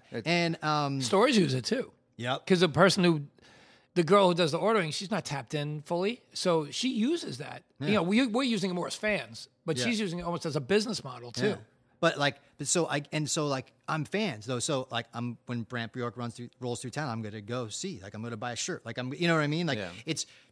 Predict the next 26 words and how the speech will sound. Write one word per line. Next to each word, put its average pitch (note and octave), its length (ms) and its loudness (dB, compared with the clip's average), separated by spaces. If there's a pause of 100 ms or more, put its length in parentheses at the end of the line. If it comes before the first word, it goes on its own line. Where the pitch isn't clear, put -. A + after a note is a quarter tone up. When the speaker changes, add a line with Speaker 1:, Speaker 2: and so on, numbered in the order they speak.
Speaker 2:
turning G3+ 320 -2
me F#3 100 -2
on. F3 280 -2
It's D#3 140 -8
putting F#3 300 -2
stuff E3 260 0
on D3+ 140 -2
my D3 120 0
radar C#3 280 -2
that B2+ 140 -6
wouldn't C#3+ 280 -6
normally C#3+ 480 0
be C3+ 260 0
there. G#2 260 -6 (240)
So D3 300 2 (180)
even F#3 320 0
though E3+ 360 0 (160)
I C#3 60 -6
feel E3 180 -2
like D#3 140 2
we're D3 120 -2
at C#3+ 40 0
a C#3 60 -2
time D3 400 -2
to C#3 80 -4
where B2+ 400 -4